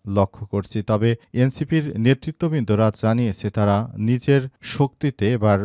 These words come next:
নির্বাচনে দাঁড়াবে। তারা আর কোনো বিএনপি বা অন্য রাজনৈতিক দল কিংবা জামাত ইসলাম তাদের কারো সঙ্গেই তারা থাকবেন এমনটা নিশ্চিত করা হয়েছে। তবে বিভিন্ন বিষয় থেকেই স্পষ্ট হওয়া গেছে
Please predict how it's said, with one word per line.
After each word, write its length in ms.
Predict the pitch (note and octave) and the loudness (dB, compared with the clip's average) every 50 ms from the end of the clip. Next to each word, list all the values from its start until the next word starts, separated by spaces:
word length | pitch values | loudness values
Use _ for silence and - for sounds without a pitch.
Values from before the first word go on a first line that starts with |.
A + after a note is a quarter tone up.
| - _ _ - G#2+ | -4 _ _ -4 0
নির্বাচনে 640 | A2+ B2+ C3+ C3 D3 D3 C#3 - - F#2+ F#2 F#2+ | 2 2 4 4 2 0 0 0 -4 -2 -2 0
দাঁড়াবে। 360 | F#2 G2+ G2 G2 F#2+ F2+ G2 F#2 | 2 2 4 4 2 2 0 -2
তারা 260 | - - G#2 G2+ G2+ G2+ G2+ - _ _ | -2 0 0 2 2 2 0 -2 _ _
আর 160 | - G#2 A2 G#2+ | 0 0 0 0
কোনো 300 | - - G#2 F#2 F2 A2 C3 C#3+ D3 _ _ - A2 G#2 | 0 -2 -4 -2 -2 -2 -4 -4 -8 _ _ -8 -8 -6
বিএনপি 460 | F#2+ G2+ A#2+ C3 C#3+ C#3+ - - E3 C#3 | 0 2 2 2 2 0 -2 -2 -2 0
বা 180 | G#2 G2 G#2 B2 C3 | 2 2 2 2 2
অন্য 220 | - A2 A2+ A2 A2+ A2+ A2+ B2 - - B2+ | 0 0 2 2 2 2 2 0 -2 -4 2
রাজনৈতিক 500 | B2 A#2 A#2+ A2+ - - D3+ C#3 - D3 C3+ | 4 4 4 4 2 -2 -4 -2 -4 -4 -2
দল 160 | - D#3+ D3+ | 0 0 0
কিংবা 320 | C3+ - A2 G2+ G2 G#2+ A2 | 0 -2 -4 0 2 0 2
জামাত 320 | G2+ A2+ G#2+ G#2+ A2+ A2 - | 2 2 0 0 0 0 -2
ইসলাম 340 | A#2+ A2 - - G#2+ F#2+ G2 G#2+ | -6 -8 -6 -4 -4 -4 -2 -2
তাদের 320 | - G#2 G2 F#2 G2 G2 G2+ _ _ - | -2 -2 0 2 0 -2 -2 _ _ -2
কারো 240 | - A2+ A2+ A#2 C3 | 2 2 4 4 2
সঙ্গেই 440 | B2+ - - G#2 F#2+ F2 F#2+ A2 B2 | 0 -2 -4 -4 -4 -2 -2 -2 0
তারা 280 | - A2 G2 F#2 F#2 F#2 G2 B2 A#2+ - | 0 0 2 2 2 0 0 -4 -10 -12
থাকবেন 420 | - - A2 G#2 F#2+ F#2 G#2+ G#2+ A2 | -6 -4 -2 -2 -2 -2 -2 0 0
এমনটা 420 | A2 G2+ G2 G2 F#2+ - - G2 G2+ A2+ | 0 0 -2 -2 -4 -2 0 2 2 2
নিশ্চিত 360 | A#2+ A2 G#2 - - - F#2+ _ | 2 0 -4 -4 -8 -12 -12 _
করা 220 | - G#2 F#2+ G2 | -4 -2 0 0
হয়েছে। 340 | F#2 F2+ A2 G#2 F#2 - G2+ | 0 0 -2 -2 -2 -4 -6
তবে 280 | F#2+ - A2 G2+ G#2+ A2+ A#2 - _ _ - | -2 -2 0 2 2 0 0 -2 _ _ -6
বিভিন্ন 380 | G#2+ A2 C3 C3+ D3 D#3 D#3+ E3 D3+ | -2 -2 0 0 2 2 2 2 2
বিষয় 340 | D3 D#3+ C#3+ - - D#3+ | 2 0 -2 0 -2 -2
থেকেই 380 | D3+ - G2+ F#2+ - G#2+ G#2+ A#2 A2 G#2 | -2 -4 -8 -8 -4 -2 -2 -2 -2 -6
স্পষ্ট 440 | - - - A#2 A#2+ A#2 - - - | -8 -4 -2 -2 -2 -2 -4 -4 -4
হওয়া 280 | B2+ A2 - A#2+ A2+ A2 | -4 -2 0 0 0 0
গেছে 300 | G2+ G2+ F#2 - - | 0 -2 -4 -4 -4